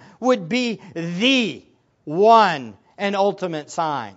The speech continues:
His death, burial, and resurrection is what he alludes to here, would be the ultimate sign, and it would be a sign that they would also do what?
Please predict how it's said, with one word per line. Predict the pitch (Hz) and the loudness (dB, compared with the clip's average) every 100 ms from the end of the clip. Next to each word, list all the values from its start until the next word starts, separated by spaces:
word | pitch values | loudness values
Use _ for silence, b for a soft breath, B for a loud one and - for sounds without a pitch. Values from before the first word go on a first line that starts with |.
| _ _ _ _ - | _ _ _ _ -4
His | 226 170 | -4 0
death, | 254 247 202 | 0 0 0
burial, | 226 226 | 2 2
and | 208 | 2
resurrection | 208 196 208 220 - 226 233 | 0 0 0 -2 -2 -8 -8
is | 170 | -4
what | 185 180 | 0 0
he | 170 | 0
alludes | 165 220 190 - | -2 -4 -6 -10
to | 175 147 | -8 -6
here, | 151 160 202 - _ _ _ _ _ _ _ - | -4 -6 -6 -12 _ _ _ _ _ _ _ -4
would | 214 214 | -2 -2
be | 269 | -2
the | 262 | 2
ultimate | 262 277 277 220 160 | 4 4 2 -6 -6
sign, | - 147 151 | -6 -4 -4
and | 208 254 | -2 -2
it | 240 | -2
would | 240 | -2
be | 254 | 0
a | 240 | 0
sign | 196 220 220 | 0 -2 -2
that | 220 | -2
they | 196 202 | 0 0
would | 196 190 | 2 2
also | 185 185 196 170 | 2 0 -6 -4
do | 165 | -6
what? | 156 156 120 117 | 0 0 0 -6